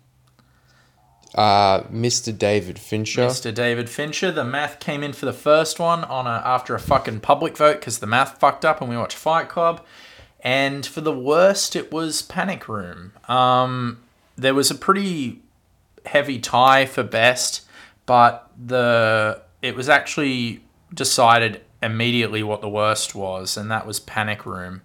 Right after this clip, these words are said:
Speaker 2: It did, it has made money, but all of its other scores were so significantly lower than everything. Um,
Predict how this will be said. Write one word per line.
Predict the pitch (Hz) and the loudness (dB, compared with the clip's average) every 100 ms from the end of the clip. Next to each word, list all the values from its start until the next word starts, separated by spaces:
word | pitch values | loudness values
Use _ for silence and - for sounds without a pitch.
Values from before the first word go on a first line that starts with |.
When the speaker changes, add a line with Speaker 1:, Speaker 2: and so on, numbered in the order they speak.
| - - - | -20 -20 -6
Speaker 2:
It | 139 131 | -4 0
did, | 165 180 165 | 2 2 2
it | - 147 | -8 0
has | - 160 160 | 4 4 2
made | 160 151 143 | 0 0 -2
money, | 127 117 127 160 233 - - _ - | 0 2 2 0 -4 -6 -16 _ -20
but | 127 131 | -8 -6
all | 131 143 143 | 2 2 2
of | |
its | 143 147 | 0 -2
other | 127 131 135 | 0 2 2
scores | - - 113 120 156 196 - | 0 -2 -2 -2 0 -2 -2
were | 135 | 2
so | 104 - 143 151 | 2 4 4 4
significantly | - 135 135 127 135 139 120 120 | 0 -2 -4 -4 -4 -4 -2 0
lower | 110 117 113 | 2 2 0
than | 110 107 | -4 -4
everything. | 117 117 117 107 - 104 110 - _ _ _ - - _ - | -4 -2 -6 -6 -10 -12 -14 -20 _ _ _ -20 -20 _ 2
Um, | 101 104 104 101 101 107 | 4 6 6 4 2 -4